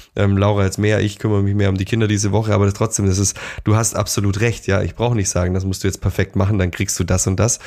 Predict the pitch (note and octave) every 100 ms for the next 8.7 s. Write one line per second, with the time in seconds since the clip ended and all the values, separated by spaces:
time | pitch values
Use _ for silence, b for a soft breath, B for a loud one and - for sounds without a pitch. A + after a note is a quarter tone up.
0 | B - G2 F2+ G2 G2 G2 F#2+ E2+ F2+
1 | F2+ F2 A#2+ B B B - G2 F#2+ F#2
2 | G#2 G#2 G2+ G2+ A2 G2+ G#2 A2+ A#2 A2+
3 | G2+ G2 G2+ G2+ F#2+ F#2 F#2+ F#2+ - G2+
4 | A2+ G#2+ F#2 G2 F#2+ F#2+ A2 G#2+ A2 -
5 | A2 - G2+ G2 F2+ F2+ A2+ G#2+ G2 -
6 | F#2 F#2 G2 - B B - G#2 F#2+ A2+
7 | A#2 G#2+ G2+ G2+ G2+ G2+ - - G2 G2
8 | G2 G#2 G2+ - C#3 D3 B2